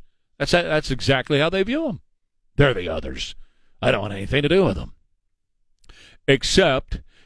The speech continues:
import them here, give them jobs, American jobs, give them American wages, give them welfare, give them health care, and demand their vote,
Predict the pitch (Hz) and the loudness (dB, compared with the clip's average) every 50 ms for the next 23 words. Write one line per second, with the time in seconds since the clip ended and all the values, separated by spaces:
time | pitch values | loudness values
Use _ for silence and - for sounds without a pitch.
0 | - - _ _ 123 117 107 - - - 135 143 151 - - 220 214 180 175 160 | -20 -20 _ _ -2 -2 0 0 2 4 4 4 4 4 2 2 2 2 2 2
1 | 139 131 123 135 185 180 - - _ _ _ _ _ _ _ _ _ _ _ _ | 4 4 2 2 0 -2 -6 -12 _ _ _ _ _ _ _ _ _ _ _ _
2 | _ _ _ _ _ _ _ _ _ _ _ - - _ _ _ _ _ - - | _ _ _ _ _ _ _ _ _ _ _ -20 -20 _ _ _ _ _ 2 4
3 | 131 147 160 160 135 147 190 202 208 190 147 156 185 170 151 151 165 156 127 151 | 6 6 6 4 2 0 0 0 -2 -2 2 2 2 4 4 0 0 0 0 -2
4 | 139 135 143 156 165 180 - - 202 202 196 151 147 165 156 151 151 160 170 180 | 0 2 0 2 0 0 0 0 -2 -2 0 0 2 2 2 2 2 0 0 -2
5 | 185 - - - - - _ _ _ _ _ _ _ _ - 151 160 139 151 139 | -6 -12 -12 -14 -16 -20 _ _ _ _ _ _ _ _ 4 4 4 4 2 0
6 | 131 127 123 127 139 156 175 190 - - 196 202 196 196 175 165 151 127 156 175 | 0 2 2 2 4 4 2 2 2 2 0 2 2 2 2 2 2 0 -2 -2
7 | 170 - - - - _ _ _ _ _ _ _ _ _ _ _ _ _ _ _ | -2 -6 -10 -12 -14 _ _ _ _ _ _ _ _ _ _ _ _ _ _ _
8 | _ _ _ - - 143 156 156 143 156 151 170 170 180 170 165 151 127 - 151 | _ _ _ 2 4 4 4 4 2 0 0 2 2 2 2 2 0 0 0 2
9 | 143 143 147 165 190 202 _ _ _ _ _ _ _ - 127 139 - - 165 175 | 2 2 2 -2 -4 -10 _ _ _ _ _ _ _ 4 4 4 4 2 0 2
10 | 143 151 165 147 127 - - 123 120 117 113 123 151 - _ _ _ _ _ _ | 2 2 2 0 0 0 0 2 2 2 2 0 -2 -8 _ _ _ _ _ _
11 | _ _ _ _ _ _ _ _ _ - 117 120 120 143 143 143 139 139 143 143 | _ _ _ _ _ _ _ _ _ -2 -2 4 4 2 2 2 -2 -2 0 0
12 | 143 139 131 131 139 110 80 - - - | 0 0 2 2 0 0 0 -4 -8 -12